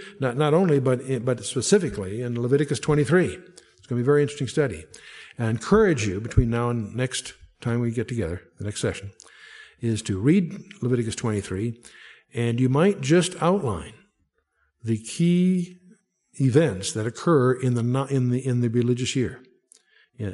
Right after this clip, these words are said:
that, that lay out, and we'll, we'll go through that. And the reason we're gonna go into it is not just in,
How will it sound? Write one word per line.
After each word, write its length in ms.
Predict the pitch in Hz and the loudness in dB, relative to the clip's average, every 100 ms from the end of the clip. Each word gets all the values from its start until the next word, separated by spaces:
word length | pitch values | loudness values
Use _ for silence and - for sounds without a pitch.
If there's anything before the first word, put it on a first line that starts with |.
| - | -6
that, 260 | 101 95 | -8 -6
that 160 | 104 95 | -10 -6
lay 160 | 113 113 | -2 -2
out, 240 | 101 - - | -4 -8 -12
and 120 | 95 | -10
we'll, 200 | 98 95 120 | -10 -10 -8
we'll 300 | 101 98 - - _ _ - | -6 -8 -12 -20 _ _ -6
go 160 | 113 | -4
through 200 | - 117 | -2 -2
that. 200 | 104 95 - - - - | -2 -6 -12 -20 -14 -6
And 160 | 110 | -4
the 80 | 120 | 2
reason 300 | 185 214 180 | 4 4 2
we're 100 | 170 | 2
gonna 220 | 165 165 | 2 0
go 140 | 156 170 | 2 2
into 260 | 196 139 | 4 4
it 80 | 135 | 2
is 180 | 139 117 | 2 2
not 300 | 156 196 143 | 0 0 2
just 280 | 180 180 - | 2 0 -6
in, 220 | - | -4